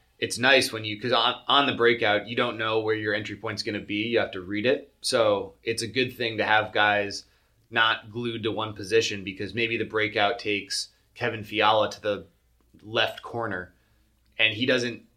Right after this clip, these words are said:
they don't have to get set up and wait for Kevin Fiala to get back to the right side of the umbrella. They can adjust and adapt, and that, that's been really good. I think it should provide, on paper at least, more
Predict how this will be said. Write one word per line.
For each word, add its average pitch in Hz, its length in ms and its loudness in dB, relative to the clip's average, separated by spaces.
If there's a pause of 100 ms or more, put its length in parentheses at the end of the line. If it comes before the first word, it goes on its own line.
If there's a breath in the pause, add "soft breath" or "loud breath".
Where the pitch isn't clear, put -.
(180)
they 123 80 -2
don't 143 100 4
have 139 60 -4
to 135 60 -4
get 135 180 0
set 120 220 4
up 131 160 4
and 110 120 -2
wait 113 180 0
for 113 100 -2
Kevin 110 240 -2
Fiala 107 320 4
to 107 60 2
get 101 180 -6
back 101 260 4
to 110 60 -8
the 101 100 -2
right 101 180 4
side 101 140 0
of 101 40 -2
the 95 100 -2
umbrella. 98 540 0
They 107 120 0
can 110 100 -4
adjust 98 500 -2
and 98 100 -12
adapt, 90 480 -6
and - 80 -14
that, 92 220 -10
that's 104 180 -4
been 98 160 -12
really 98 240 -8
good. 101 200 -4
I 104 100 -2
think 104 140 -4
it 101 100 -8
should 92 300 -10
provide, 95 680 -2 (440)
on 117 180 0
paper 143 320 6
at 90 80 4
least, 98 260 -8
more 104 600 0